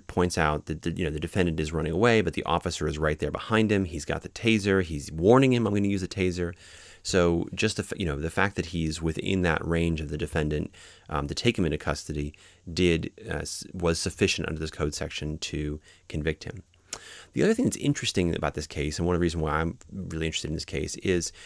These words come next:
remember Peters never makes the argument, uh, in this case that the officer had failed to communicate to him that he was under arrest.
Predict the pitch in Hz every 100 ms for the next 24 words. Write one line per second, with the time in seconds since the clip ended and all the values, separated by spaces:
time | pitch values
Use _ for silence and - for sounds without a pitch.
0 | - 104 131 202 185 - 185 185 147 101
1 | 101 90 85 - - - 82 85 80 73
2 | - _ _ 80 73 76 78 78 - 76
3 | - - - 78 - 87 80 76 78 -
4 | 80 76 71 - 80 85 82 71 - 76
5 | 76 80 80 78 80 - - - -